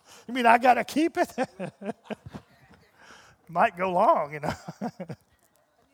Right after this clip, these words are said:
The new one's coming, okay. <laughs> It probably matches, right? But I can't see it anyway 'cause of all the spotlights. But that's, all right.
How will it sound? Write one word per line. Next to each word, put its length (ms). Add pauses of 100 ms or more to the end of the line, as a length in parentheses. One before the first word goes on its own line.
(760)
The 100
new 120
one's 160
coming, 320
okay. 320
<laughs> 80 (800)
It 160
probably 320
matches, 580
right? 220 (400)
But 100
I 60
can't 260
see 140
it 80
anyway 340
'cause 220
of 100
all 140
the 100
spotlights. 560
But 140
that's, 320 (1120)
all 80
right. 240